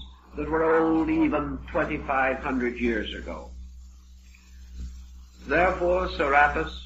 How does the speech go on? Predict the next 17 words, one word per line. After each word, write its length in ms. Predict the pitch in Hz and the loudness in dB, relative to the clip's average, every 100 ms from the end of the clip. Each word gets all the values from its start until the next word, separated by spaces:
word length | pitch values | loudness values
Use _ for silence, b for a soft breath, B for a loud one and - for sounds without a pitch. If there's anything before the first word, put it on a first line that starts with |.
| - - - | -12 -12 -10
was 200 | 120 123 | -6 -6
the 80 | 120 | -6
symbol, 920 | - 185 185 180 180 180 190 185 185 - - - 120 | -4 0 0 0 2 2 0 -2 -4 -10 -10 -4 2
in 140 | 120 | 2
a 120 | 117 | 2
sense, 600 | - 156 156 151 - - - - B B B - - - | 0 0 0 0 -4 -6 -6 -6 B B B -8 -4 -2
of 160 | 127 | 2
the 80 | 139 | 2
records 640 | 147 208 202 196 196 170 185 | 6 6 4 2 0 -2 -8
of 160 | 175 | -2
man's 400 | 180 185 190 190 - | 2 4 2 -2 -6
progress, 580 | 170 143 139 104 98 - - - - - - - - | 2 4 2 0 -4 -8 -14 -16 -18 -18 -18 -12 0
passed 440 | 160 165 160 - | 6 6 4 0
on 460 | 147 156 156 160 - | 2 4 2 0 0
as 200 | 147 143 | 0 0
a 80 | 139 - | -4 2
priceless 580 | 180 185 - 185 185 | 4 4 0 -8 -8